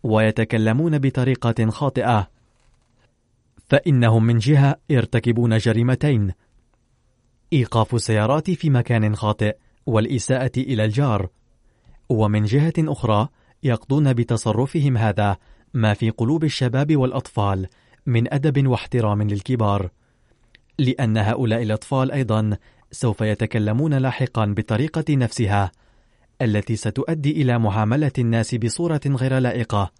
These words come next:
فلماذا توقعون هؤلاء الأطفال في الابتلاء والامتحان؟ لا جدوى لمن تصدر منه هذه المعاملة من الإنفاق الكثير وتجشم عناء السفر للحضور إلى الجلسة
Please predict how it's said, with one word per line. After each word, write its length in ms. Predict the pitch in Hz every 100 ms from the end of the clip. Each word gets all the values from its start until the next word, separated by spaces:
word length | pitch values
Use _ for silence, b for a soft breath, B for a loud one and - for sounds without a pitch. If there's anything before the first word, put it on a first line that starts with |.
| _ _ _ _ _ _ _ _ _
فلماذا 640 | - - 107 107 139 180
توقعون 520 | 175 151 135 120 120 113
هؤلاء 380 | 107 131 107
الأطفال 480 | 107 104 - 147 156
في 100 | 139
الابتلاء 480 | 120 113 113 104 113
والامتحان؟ 760 | 107 101 98 117 - 143 104 95 _ _ _ _ _ -
لا 200 | 113 107
جدوى 360 | 104 151 160
لمن 320 | 156 131 113 107
تصدر 340 | 110 98 107
منه 340 | 107 143 165
هذه 220 | 139 139 120
المعاملة 580 | 113 110 110 107 107
من 180 | 107 104
الإنفاق 500 | 110 135 113 156 -
الكثير 540 | 143 120 107 104 98 - b b b b b b
وتجشم 840 | - 110 110 113 131 165 180 170 143
عناء 320 | 117 123 131
السفر 500 | 117 123 - 107 120 -
للحضور 480 | 135 110 127 123 117
إلى 200 | 123 107
الجلسة 520 | 104 110 - 110